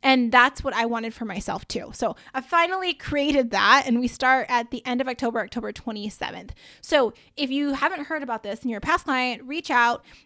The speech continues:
If you want to be a client in the future, you can, and just know that in the future, this is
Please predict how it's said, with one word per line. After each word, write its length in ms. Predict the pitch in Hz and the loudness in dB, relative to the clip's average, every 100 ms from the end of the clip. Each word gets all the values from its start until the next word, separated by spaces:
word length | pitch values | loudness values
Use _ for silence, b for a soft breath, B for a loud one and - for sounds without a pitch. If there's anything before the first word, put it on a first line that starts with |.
| - | -8
If 240 | 294 277 | -6 -6
you 280 | 277 277 254 | -6 -6 -6
want 260 | 226 262 359 | -4 -4 -4
to 60 | |
be 60 | 359 | -6
a 40 | |
client 300 | - 285 285 | -6 -2 0
in 80 | 262 | -2
the 80 | 247 | -4
future, 680 | 247 233 - 226 214 220 226 b _ | -8 -8 -2 0 0 -2 -6 b _
you 120 | 269 | -12
can, 260 | 262 294 277 | -4 -2 -2
and 140 | 262 | -4
just 120 | 269 | -2
know 280 | 269 262 262 | 2 6 6
that 240 | 254 214 294 | 6 0 2
in 140 | 262 | 2
the 60 | 262 | 2
future, 440 | 269 277 - 269 | 0 -4 0 0
this 180 | 240 240 | 0 -2
is 140 | 240 | -8